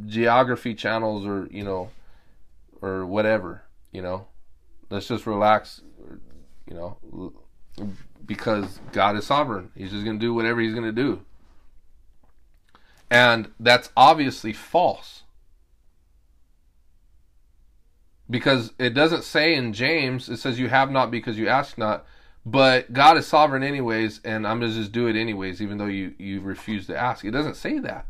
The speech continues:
If you don't ask, there won't be anything. There won't be a manifestation of the will of God on earth. Therefore, ask.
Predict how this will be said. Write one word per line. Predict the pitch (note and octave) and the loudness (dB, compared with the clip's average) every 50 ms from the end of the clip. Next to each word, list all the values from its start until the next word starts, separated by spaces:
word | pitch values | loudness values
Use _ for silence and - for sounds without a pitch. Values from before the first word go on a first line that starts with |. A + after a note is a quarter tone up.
| - - - - - - - - - - _ - _ _ _ _ _ _ - - - _ _ - - - - - | -10 -10 -10 -14 -16 -16 -18 -20 -20 -20 _ -20 _ _ _ _ _ _ -20 -20 -20 _ _ -20 -20 -18 -6 -2
If | C3+ C3 A#2+ | -2 0 2
you | C3 C3+ C3+ | 2 2 2
don't | B2+ C#3 D#3+ F#3 E3 | 4 4 2 4 4
ask, | C#3 D#3+ F3+ F3 C#3+ - - - | 4 2 2 2 -2 -4 -8 -14
there | - B2+ B2+ C#3 C#3 | -6 -2 0 0 0
won't | C3 C#3 D#3+ F3 - C3 | 2 2 2 2 2 0
be | C3+ C3+ C3+ C3 D#3 | -2 0 0 0 0
anything. | G3+ A3+ G3 C3+ - - - - - - - - - - - - - - - | 0 -2 -4 -6 -8 -10 -16 -16 -16 -20 -20 -20 -20 -20 -20 -20 -20 -20 -12
There | A2 A2 C3+ D3+ | -4 0 2 2
won't | D3 C3+ C3+ D#3+ F#3 E3+ - C#3 | 2 4 4 4 4 4 2 0
be | C#3+ C#3+ D3+ D#3 | 2 2 4 4
a | |
manifestation | D3 C#3+ C#3+ D3 D#3 D#3+ D3 C#3+ C3 - - C#3+ D3 D#3 D3+ - D3+ | 2 2 2 2 2 0 -4 -6 -10 -8 -4 -2 -2 -2 -2 -4 -6
of | C3+ C3 | -4 -4
the | B2+ | -4
will | A#2 A2+ A#2+ C3+ D3 D#3 | -4 -2 -2 -2 0 -2
of | D3+ C3+ A#2+ | -2 -4 -2
God | A2+ G#2+ G#2+ A#2+ C3+ C3+ - | 0 2 6 6 6 4 2
on | - B2 C3 C#3+ D#3 - | 2 2 2 2 2 0
earth. | - F#3+ A#3+ D#4 E4+ C4 - - - - - - - - - - - - _ - - - - - - - - _ _ _ - - - - - - - - - - - | 2 2 4 4 4 2 0 -4 -10 -20 -20 -20 -20 -20 -20 -20 -20 -20 _ -20 -18 -18 -18 -20 -20 -20 -20 _ _ _ -20 -20 -20 -20 -20 -20 -20 -20 -20 -18 -14
Therefore, | G#2 G#2 B2 C#3+ E3 G3+ A3 G#3+ - - D3 C3 C#3+ D#3+ F#3 F#3+ - - | -6 2 6 8 8 8 8 4 0 -2 0 4 4 6 4 4 2 2
ask. | C3+ F#3 A3+ A#3+ G#3 D3 - - - | 6 6 8 8 6 4 2 -8 -18